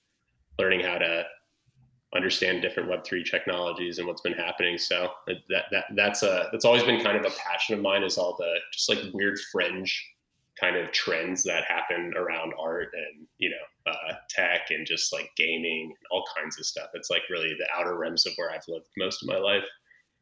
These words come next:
Um, but yeah, I started out as an industrial designer, uh, studying those kind of things. And I quickly moved into,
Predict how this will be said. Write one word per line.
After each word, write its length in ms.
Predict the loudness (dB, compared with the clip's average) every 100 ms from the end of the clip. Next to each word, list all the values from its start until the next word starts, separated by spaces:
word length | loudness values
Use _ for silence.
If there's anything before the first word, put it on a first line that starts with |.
| _ -2
Um, 380 | -2 -2 -4 4
but 120 | 6
yeah, 140 | 6
I 40 | 6
started 380 | 6 8 8
out 200 | 8 8
as 140 | 6 4
an 80 | 4
industrial 540 | 4 2 2 4 4
designer, 500 | 4 4 6 4 2 -10 _ _ -4
uh, 160 | 0 2
studying 580 | 2 2 4 2 0 -6 -8 -4
those 160 | -2
kind 180 | 2 2
of 100 | 2
things. 280 | 2 2 0
And 120 | 0
I 60 | 0
quickly 400 | 0 0 0 0
moved 240 | -2 -2
into, 480 | -2 0 2 2